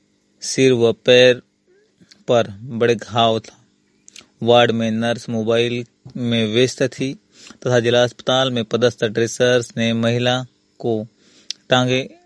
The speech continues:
लगाने से मना, टाके लगाने से मना कर दिया। महिला को टाके लगाने के लिए महापौर ने जिला अस्पताल के एक ड्रेसर्स को बुलाया, जिसके बाद महिला के सिर पर दस टाके और पैर पर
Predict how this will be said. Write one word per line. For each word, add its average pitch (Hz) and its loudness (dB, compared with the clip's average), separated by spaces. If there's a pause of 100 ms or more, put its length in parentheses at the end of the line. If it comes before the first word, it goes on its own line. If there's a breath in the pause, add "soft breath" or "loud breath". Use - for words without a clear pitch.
(200)
लगाने 120 -2
से 117 -4
मना, 110 -2 (220)
टाके 131 -2
लगाने 117 0
से 113 -10
मना 110 -4
कर 110 -8
दिया। 110 -6
महिला 110 -4
को 110 -4
टाके 113 -2
लगाने 110 -4
के 107 -8
लिए 107 -2
महापौर 113 -2 (420 loud breath)
ने 120 0
जिला 113 2
अस्पताल 120 -2
के 113 -6
एक 123 -6
ड्रेसर्स 120 -2
को 107 -4
बुलाया, 110 0
जिसके 117 -4
बाद 107 2
महिला 123 -2 (340 loud breath)
के 110 -6
सिर 127 0
पर 113 0
दस 110 -2
टाके 120 -2
और 117 -2
पैर 120 0
पर 113 -2